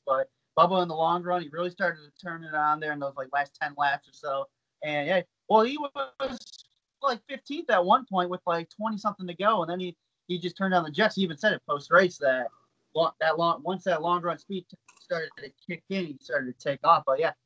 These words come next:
solid eleventh place performance with everything that's going on with Bubba Wallace and in the nascar community, uh, and what the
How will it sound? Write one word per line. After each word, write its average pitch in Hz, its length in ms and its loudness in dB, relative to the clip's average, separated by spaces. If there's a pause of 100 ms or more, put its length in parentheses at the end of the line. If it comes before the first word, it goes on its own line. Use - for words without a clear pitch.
(140)
solid 226 540 4
eleventh 202 400 -6 (100)
place 196 220 -10 (100)
performance 185 440 -8
with - 140 -10
everything 202 300 -6
that's 180 160 -8
going 170 220 -6
on 165 180 -6
with 160 120 -12
Bubba 160 200 -4
Wallace 156 340 -2
and 151 140 -20
in 156 100 -20
the 151 80 -18
nascar 160 380 -4 (100)
community, 139 460 -16 (360)
uh, 139 380 4
and 143 100 -10
what 160 140 -10
the - 60 -20